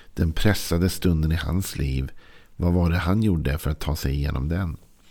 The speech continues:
Nu har vi kommit fram till sista dagen med den texten och det Jesus gör är också avslutet på Getsemane-stunden nu.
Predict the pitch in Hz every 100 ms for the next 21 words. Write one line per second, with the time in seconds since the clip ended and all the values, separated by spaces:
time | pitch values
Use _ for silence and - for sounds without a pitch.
0 | - _ _ _ _ _ _ - - -
1 | - - 131 143 139 110 87 82 80 -
2 | 85 - 76 80 104 90 76 69 - -
3 | - 78 76 80 - - - - - -
4 | 98 98 101 92 98 95 95 101 131 -
5 | - 110 139 - - - - - 98 82
6 | - - 127 - - - - - - 78
7 | 78 78 - - 80 - 85 76 - 92
8 | 90 80 69